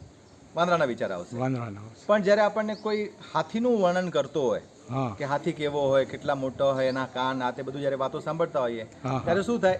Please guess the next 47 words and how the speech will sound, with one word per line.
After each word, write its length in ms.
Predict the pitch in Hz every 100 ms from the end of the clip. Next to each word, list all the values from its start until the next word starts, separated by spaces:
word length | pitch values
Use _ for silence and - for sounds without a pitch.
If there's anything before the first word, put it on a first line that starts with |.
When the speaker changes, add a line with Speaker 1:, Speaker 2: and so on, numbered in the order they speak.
| -
Speaker 1:
એ 60 |
વાંદરાના 380 | 180 147 151 170
વિચારો 300 | 156 147 160
બંધ 200 | 160 175
થઈ 100 | -
જાય. 160 | - - - - 131
Speaker 2:
બરોબર. 340 | 139 127 101 101 - - - -
Speaker 1:
એટલે 160 | 180 202
સિમ્પલ 400 | 196 196 202 247
રસ્તો 340 | 214 - 180
છે. 120 | 156 156
વાંદરાના 600 | 135 139 160 185 196 190
જેવા 320 | 143 156 170
વિચારો 420 | 135 123 143 151
છે, 160 | - 151
એને 160 | 135
બહાર 240 | 131 120 135
કાઢવા 380 | 123 120 151
હોય, 240 | 160 147 113 - 113
જે 100 | 131
નકામા 640 | 117 - 135 139 135 127 - - -
આપણને 580 | 123 - 139 143 135 135 -
પલટીઓ 380 | 147 143 170 156
મરાવતા 380 | 135 135 127
હોય, 180 | 127 127
હેરાન 320 | 117 110 151
કરતા 320 | 165 139 120 127
હોય, 180 | 117 98 - - - -
તો 80 |
હાથી 460 | 175 135 139 - 202
જેવા 200 | 185 180
સુંદર 320 | 175 160 156
વિચારોને 400 | 143 147 139 143
લઈ 180 | 147 135
આવવાના. 320 | 82 76 71 - - -
Speaker 2:
બરોબર. 380 | 127 127 104 98
Speaker 1:
એટલે 140 | 165 180
વિચારો 360 | 147 202 202
બંધ 280 | 190 160 214
નથી 160 | 262 247
થઈ 140 | 202
શકતા, 300 | - 107 -
Speaker 2:
અચ્છા. 360 | 76 - - 120
Speaker 1:
રિપ્લેસ 380 | 147 117 110 -
થઈ 160 | 139
શકે 320 | 117 107 101
છે. 180 | 90 -